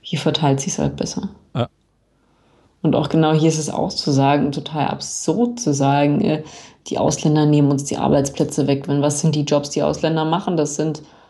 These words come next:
Speaker 1: äh, Migranten machen, das sind die, nicht die Jobs, die man selber gerne machen
Speaker 2: Mhm.
Speaker 1: möchte. Das sind die Jobs, wo wir wahrscheinlich beim Arbeitsamt den Kopf schütteln und sagen, „Nee, mach ich nicht.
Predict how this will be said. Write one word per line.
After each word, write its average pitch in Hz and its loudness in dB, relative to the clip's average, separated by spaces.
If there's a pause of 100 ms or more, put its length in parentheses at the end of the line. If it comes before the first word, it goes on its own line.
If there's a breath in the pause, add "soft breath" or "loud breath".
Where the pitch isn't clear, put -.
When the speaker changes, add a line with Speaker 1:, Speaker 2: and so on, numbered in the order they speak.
(260 loud breath)
Speaker 1:
äh, 151 2
Migranten 160 0
machen, 190 2
das 156 0
sind - -4
die, 156 -2
nicht 160 0
die 175 0
Jobs, 160 0
die 180 -2
man 165 2
selber 156 2
gerne 190 2
machen 285 -2
Speaker 2:
Mhm. 139 0
Speaker 1:
möchte. - -10 (520 loud breath)
Das 180 -6
sind 190 4
die 202 6
Jobs, 202 0
wo 180 -2
wir 175 0
wahrscheinlich 185 0
beim 190 2
Arbeitsamt 190 0
den 214 2
Kopf 320 -4
schütteln 175 -2
und 165 0
sagen, 180 2
„Nee, 294 4
mach 240 4
ich 143 0
nicht. 139 -6